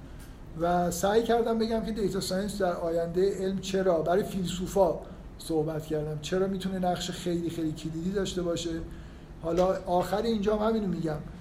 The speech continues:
که دیتا ساینس ما رو از یه جور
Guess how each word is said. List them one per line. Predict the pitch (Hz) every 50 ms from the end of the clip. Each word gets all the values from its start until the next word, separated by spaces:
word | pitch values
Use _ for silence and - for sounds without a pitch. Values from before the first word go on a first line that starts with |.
| - - - - - - - -
که | - - 190 196 196 196 196 190 190 - - - -
دیتا | 185 190 190 185 202 190
ساینس | - 190 202 220 240 240 233 208
ما | 220 220
رو | 226 233
از | 226 214 202 185 - 190 185 180
یه | 185 202 220 226 190
جور | 185 214 226 226